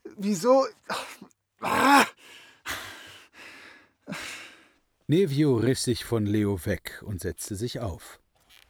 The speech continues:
Speaker 2: Jetzt durch das Zimmer zu laufen, wäre mehr als unangebracht. Er hatte so einen gehörigen Ständer, dass er bestimmt noch was damit umwerfen würde.
Speaker 1: Bitte, kannst du einfach gehen? Ich,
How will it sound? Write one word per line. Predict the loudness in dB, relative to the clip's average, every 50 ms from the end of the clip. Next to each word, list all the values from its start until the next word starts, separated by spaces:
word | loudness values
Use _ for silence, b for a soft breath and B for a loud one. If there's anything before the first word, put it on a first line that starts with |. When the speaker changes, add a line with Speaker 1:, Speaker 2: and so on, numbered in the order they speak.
| b b b
Speaker 2:
Jetzt | -2 -2 0 -2 -4 -6 -2
durch | -2 -2 -2
das | -2 -6 -6 -6 -8
Zimmer | -8 -4 -2 0 0 0 -2
zu | 0 0 0
laufen, | 0 2 0 -2 -2 -4 -8 -6 -2
wäre | -2 -2 0 0 -2 -2
mehr | -2 -2 0 2 2 2 0 -2 -6
als | -12 -14 -12 -12 -12
unangebracht. | -8 -6 -6 -6 -6 -6 -6 -8 -6 -6 -6 -6 -6 -8 -12 -18 -20 _ _ _ _ _ _ _ _ _ _ -8
Er | -6 -4 -2
hatte | -2 -2 0 0 -2
so | -2 -2 0 0 0 0 0
einen | -4 -4 -2 -2 -4 -4
gehörigen | -4 -4 -2 -2 -2 -2 -2 -6 -6 -6
Ständer, | -8 -4 -2 -2 0 0 0 0 -2 -2 B B B B B B B
dass | B -4 -4 -2
er | -2 -2
bestimmt | -2 -4 -4 -2 -2 -2 -4 -4 _ -6
noch | -6 -6 -4 -2
was | -4 -4 -4 -2
damit | -4 -2 -2 -2 -4 -6 -6 -4
umwerfen | -2 -2 -2 -2 -4 -6 -6 -6 -6 -6 -6 -4
würde. | -4 -4 -6 -6 -8 -12 -18 _ _ _ _ _ _ _ -20 B B B B B B B
Speaker 1:
Bitte, | -12 -12 -10 -10 -12 -14 -14 _ b b b b b b b b b b b b b b
kannst | b -16 -10 -8 -8 -6
du | -6 -6
einfach | -6 -6 -8 -8 -8 -10 -10 -10
gehen? | -12 -10 -8 -8 -8
Ich, | -8 -8 -10 -12 -18